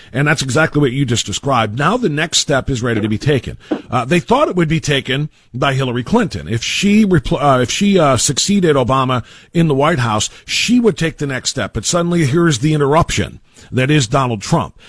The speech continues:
Now they have to go back and try to correct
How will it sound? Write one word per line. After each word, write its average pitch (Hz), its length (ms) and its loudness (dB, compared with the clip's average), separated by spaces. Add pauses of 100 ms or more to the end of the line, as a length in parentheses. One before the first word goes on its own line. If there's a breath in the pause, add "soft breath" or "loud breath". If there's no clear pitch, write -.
(160 loud breath)
Now 139 240 2
they 165 160 -2
have 147 220 -2
to 131 60 -8
go 131 140 -2
back 131 400 -2
and 135 160 -4
try 131 280 0
to 131 240 0
correct 131 640 -2